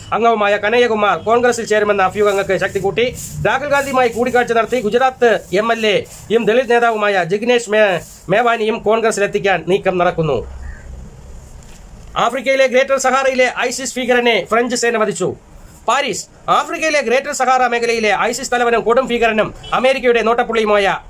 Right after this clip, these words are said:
അസ്നാൻ അബു വാലിദ് അൽ സഖ്ദാവിയെ ഫ്രഞ്ച് സേന കഴിഞ്ഞ ദിവസം ഡ്രോൺ ആക്രമണത്തിൽ വധിച്ചു. ഫ്രഞ്ച് പ്രസിഡന്റ് ഇമ്മാനുവൽ മാക്രോണാണ് Twitter-ിലൂടെ ഈ വിവരം പുറത്തുവിട്ടത്. സെൻട്രൽ വിസ്-,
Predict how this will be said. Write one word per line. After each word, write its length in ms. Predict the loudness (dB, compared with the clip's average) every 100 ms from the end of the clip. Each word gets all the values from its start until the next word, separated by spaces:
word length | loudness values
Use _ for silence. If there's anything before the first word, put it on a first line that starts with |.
| -6
അസ്നാൻ 360 | -4 0 0 0
അബു 140 | 0 0
വാലിദ് 680 | 2 0 -2 -6 -12 -4
അൽ 120 | -2 -2
സഖ്ദാവിയെ 640 | -4 -4 0 0 2 -2
ഫ്രഞ്ച് 300 | 0 -2 -2
സേന 280 | -2 0 0
കഴിഞ്ഞ 260 | -2 0
ദിവസം 320 | 0 0 0
ഡ്രോൺ 220 | 2 2 0
ആക്രമണത്തിൽ 440 | 0 -2 -2 0
വധിച്ചു. 380 | -2 -2 -2 -2 -4 -18 -4
ഫ്രഞ്ച് 260 | -2 0
പ്രസിഡന്റ് 340 | 0 0 0 2 0 -2 -6
ഇമ്മാനുവൽ 360 | 0 2 2 2
മാക്രോണാണ് 520 | 2 0 0 0 0
Twitter-ിലൂടെ 560 | -2 -2 0 2 2 0
ഈ 120 | 0
വിവരം 300 | 0 2 2
പുറത്തുവിട്ടത്. 560 | 0 0 0 -2 -4 -6 -12 -20 -20 -18 -8
സെൻട്രൽ 300 | -4 -2 0
വിസ്-, 200 | -2